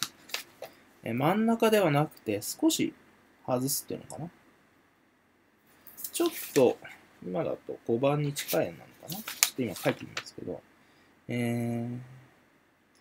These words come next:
デッサン的には、もうこの時に中割りを作るというよりは、えー、原画を一枚描き足すっていう感覚に近いと思います。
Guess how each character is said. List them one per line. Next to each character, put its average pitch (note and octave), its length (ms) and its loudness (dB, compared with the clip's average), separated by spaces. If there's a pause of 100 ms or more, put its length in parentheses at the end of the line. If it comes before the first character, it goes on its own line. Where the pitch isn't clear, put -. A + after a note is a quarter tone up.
(720)
デ D3 80 10
ッ - 20 6
サ A3+ 200 6
ン B3 60 4
的 B3+ 220 0
に C4+ 80 4
は、 C#3 340 6 (400)
も D3 120 0
う - 20 0 (160)
こ G3 80 0
の A3+ 100 2
時 B3+ 240 0
に A#2+ 160 2
中 B2+ 280 4
割 A3+ 180 6
り B3 60 4
を A#3+ 60 2
作 - 240 -2
る B3 120 0
と - 100 2
い F#2+ 180 2
う F#2+ 40 2
よ F#2+ 80 0
り D#2+ 100 0
は、 F2+ 360 0 (680)
え A#1 400 -8
ー、 D3+ 240 6
原 G3 60 2
画 A#3 140 6
を A3+ 220 4 (100)
一 D#3 200 -2
枚 A3 160 8
描 - 180 -4
き - 120 0
足 A3 140 4
す - 120 -4
っ - 40 -20
て A2+ 80 6
い F#2+ 140 2
う - 180 -2 (300)
感 C3 160 -2
覚 C3+ 220 -4
に C#3+ 120 0
近 F#3 260 0
い E3 60 2
と - 80 -12
思 - 120 -12
い D#2+ 60 -12
ま - 160 -18
す。 - 260 -14